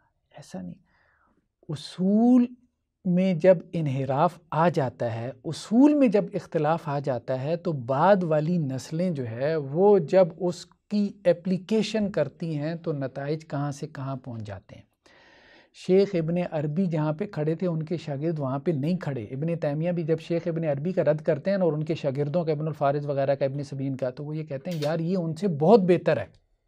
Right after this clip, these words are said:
ठीक है, फराई साहब से जब ये फ़िक्र चली है, इस्लाई साहब पे आके बहुत मसाइल पैदा हुई है, रजम का मसला भी खड़ा हो गया और भी मुखालफतें।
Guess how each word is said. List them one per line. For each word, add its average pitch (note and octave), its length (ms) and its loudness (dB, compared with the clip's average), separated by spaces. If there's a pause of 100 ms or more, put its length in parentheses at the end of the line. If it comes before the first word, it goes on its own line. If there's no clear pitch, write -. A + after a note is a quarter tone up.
(760)
ठीक F3 120 -6
है, C4+ 100 -4 (380)
फराई F3 400 6
साहब G3 360 8
से G#3+ 180 -2
जब F3+ 200 4
ये F#3+ 140 2
फ़िक्र G3 300 2
चली F#3+ 400 2
है, G3+ 260 6
इस्लाई F3+ 380 4
साहब F#3 320 2
पे F#3 80 6
आके D#3+ 320 4
बहुत D#3 340 2
मसाइल G3 360 4
पैदा F#3+ 280 4
हुई F#3+ 200 6
है, G3+ 60 6
रजम F3+ 280 6
का G3+ 100 4
मसला F#3+ 300 4
भी F#3+ 100 2
खड़ा F#3+ 220 6
हो F#3 160 8
गया F#3+ 160 6
और G#3 320 8
भी C3 200 -4 (840)
मुखालफतें। F#3+ 500 6